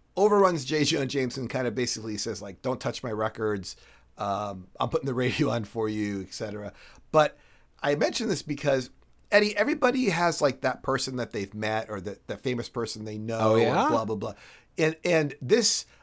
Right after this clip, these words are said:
Speaker 1: obscure Guy Lombardo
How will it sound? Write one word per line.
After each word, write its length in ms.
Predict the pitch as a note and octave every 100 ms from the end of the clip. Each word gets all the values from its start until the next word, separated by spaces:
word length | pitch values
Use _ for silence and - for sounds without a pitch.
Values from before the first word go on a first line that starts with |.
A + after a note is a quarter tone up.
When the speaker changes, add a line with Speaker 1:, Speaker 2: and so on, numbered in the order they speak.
| _
Speaker 1:
obscure 880 | D3 D3+ - - - G#3 G#3 G#3 F#3 - _ - A#2
Guy 280 | G#2+ C#3 E3
Lombardo 840 | F3 E3+ C3 C3 C#3+ C#3 C3 B2+